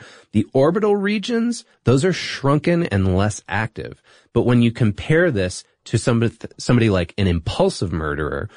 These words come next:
you find that their orbital cortex is actually malfunctioning. So it's not smaller, it's just not working the way it's supposed to be.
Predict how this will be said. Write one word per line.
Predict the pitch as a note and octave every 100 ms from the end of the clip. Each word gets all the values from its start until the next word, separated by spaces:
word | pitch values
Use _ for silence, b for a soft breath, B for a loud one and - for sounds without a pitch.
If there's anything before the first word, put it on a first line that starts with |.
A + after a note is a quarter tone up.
| B B
you | C3
find | D#3 D3+
that | D3
their | C#3
orbital | G#2 G#2 G#2+ A2+ F#2+
cortex | - G#2+ - C#3+ - -
is | G#2+
actually | A2 G#2+ A2+
malfunctioning. | G2 E2+ _ A#2+ G#2+ - - G1+ G#2+ -
So | -
it's | A2+
not | D3 C#3
smaller, | - - C3 D3 A#2+ F2
it's | D#2+ -
just | G#2+
not | G#2+
working | F2+ F#2 G#2+ - E2
the |
way | D#2+ E2+
it's | -
supposed | - - A#1+ -
to |
be. | D#2 B1+